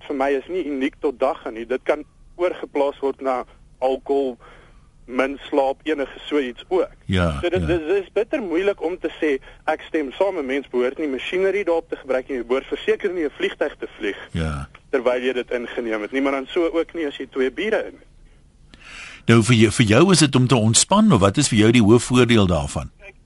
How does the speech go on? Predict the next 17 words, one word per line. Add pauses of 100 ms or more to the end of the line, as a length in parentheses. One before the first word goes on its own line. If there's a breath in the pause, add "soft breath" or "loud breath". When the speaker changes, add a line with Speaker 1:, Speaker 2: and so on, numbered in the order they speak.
(240)
Speaker 1:
een,
een
van, (160)
ek,
ek,
ek
wil
ook
die,
die
theorie
laat
dit
'n
gateway
drug
is